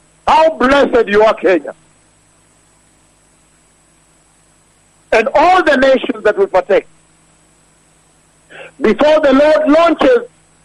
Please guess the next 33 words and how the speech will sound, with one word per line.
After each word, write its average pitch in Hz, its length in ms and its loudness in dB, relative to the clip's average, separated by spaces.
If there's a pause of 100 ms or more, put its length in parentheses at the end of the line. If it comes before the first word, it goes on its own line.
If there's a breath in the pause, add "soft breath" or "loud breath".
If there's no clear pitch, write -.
launches 294 520 0
me 277 280 0
to 254 100 -4
the 247 160 0
other 262 180 0
nations, 208 480 -2 (920)
how 349 240 2
blessed 277 600 0
that 240 220 0 (340)
there 269 260 2
be 339 380 2
healing, 311 400 2 (240)
healing 311 340 2
services 190 640 -2
here. 180 280 -2 (1700)
To 302 180 0 (100)
clean 370 340 0
up 330 240 -2
the 269 140 0
cripples 277 500 -2
again, 202 460 0 (320)
the 240 80 0
way 320 380 2
the 277 180 0
two 330 160 2
prophets 294 540 -2
of 247 100 -2
the 254 80 0
Lord 311 400 0 (120)
were 269 300 2
used 302 320 2
by 262 220 2
Jehovah 269 640 0